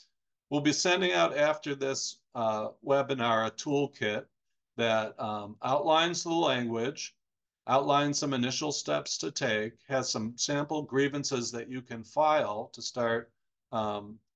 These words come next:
and then a sample information request so that you can document the violations further. And once you get to that point, um, and you've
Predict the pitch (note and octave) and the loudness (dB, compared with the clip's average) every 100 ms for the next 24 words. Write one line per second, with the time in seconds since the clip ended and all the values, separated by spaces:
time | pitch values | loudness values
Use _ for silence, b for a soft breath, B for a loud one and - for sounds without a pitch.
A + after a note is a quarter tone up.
0 | _ _ C3 C#3 C#3 C3+ - D#3+ D3+ D#3 | _ _ 0 4 4 4 2 2 2 2
1 | C#3 C3+ B2+ C3 C3+ D3 A#2+ G#2+ - G#2+ | -2 0 0 0 0 -2 -6 -8 -6 -8
2 | G2 G#2 - - _ _ _ - C3 B2 | -6 -10 -12 -16 _ _ _ -6 -2 -2
3 | C3+ B2 C3 A#2 A#2+ A#2+ B2+ A#2 A#2 A#2+ | -2 -2 0 2 4 4 0 -2 -4 -6
4 | G#2+ A2 A2 A2 A2 G#2 A#2 G#2 - A#2 | -2 0 0 -2 -4 -4 -6 -8 -6 -4
5 | A2+ G2 F2+ F#2 G#2 - C#3 D#3 F#3+ G3 | -4 -6 -18 -20 -20 -16 -2 0 2 0
6 | E3 E3+ D3+ A#2+ C3+ D#3+ - A2+ G2+ - | 2 0 -2 2 2 2 -2 -8 -8 -14
7 | _ _ _ _ _ A#2+ A#2 A2+ A2 A#2+ | _ _ _ _ _ 0 2 2 0 -4
8 | - C3 B2 A#2+ A#2+ A2+ G#2+ | -8 -4 -2 0 0 -2 -6